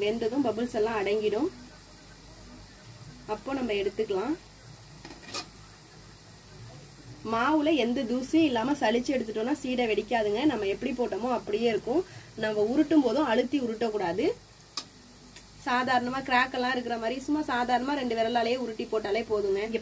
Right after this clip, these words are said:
பாருங்க, சீடையெல்லாம் சூப்பரா வெந்துட்டு இருக்குங்க. இங்க பாருங்க, நல்லா சூப்பரா வருது. இப்ப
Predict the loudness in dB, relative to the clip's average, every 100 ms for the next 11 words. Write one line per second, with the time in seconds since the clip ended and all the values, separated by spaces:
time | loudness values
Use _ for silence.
0 | 0 2 0 -2 -2 -2 0 2 2 0
1 | -2 -2 0 2 2 0 -2 0 -2 0
2 | 0 -2 -6 -10 -8 -4 -2 -2 -2 -4
3 | -6 -12 -20 -20 -20 -20 -18 -6 -4 -2
4 | -2 -4 -2 -2 -2 -2 -2 -2 -8 -16
5 | -4 0 0 -2 -4 -4 -4 -4 -2 -2
6 | -2 -6 -8 -12 -14 -14 -18 -10 -4 -4
7 | -2 -4 -4 -4 -4 -4 -2 -2 -2 0
8 | 0 -2 -10 -14 -16 -16 -8 0